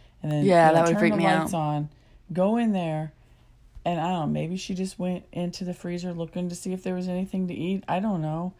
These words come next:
Speaker 1: And then the door shut behind her and she didn't realize there was an emergency thing and just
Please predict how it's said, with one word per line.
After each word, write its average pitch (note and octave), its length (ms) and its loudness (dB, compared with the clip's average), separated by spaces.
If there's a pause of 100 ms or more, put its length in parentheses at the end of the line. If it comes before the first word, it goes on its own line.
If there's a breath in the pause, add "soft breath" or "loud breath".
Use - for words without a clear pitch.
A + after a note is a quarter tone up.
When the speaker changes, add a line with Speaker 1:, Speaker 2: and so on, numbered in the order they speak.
(380 soft breath)
Speaker 1:
And E3+ 160 -2
then E3+ 300 -2
the E3 80 -4
door E3 220 -2
shut - 220 -6
behind F3+ 400 -4
her F#3 100 -2
and D#3+ 240 -6
she - 140 -10
didn't E3+ 380 -6
realize F3 460 -2
there F#3+ 100 -2
was F#3 160 -4
an F#3 60 -2
emergency F#3 500 -4
thing F#3+ 300 -2
and D#3+ 100 -6
just D#3+ 240 -10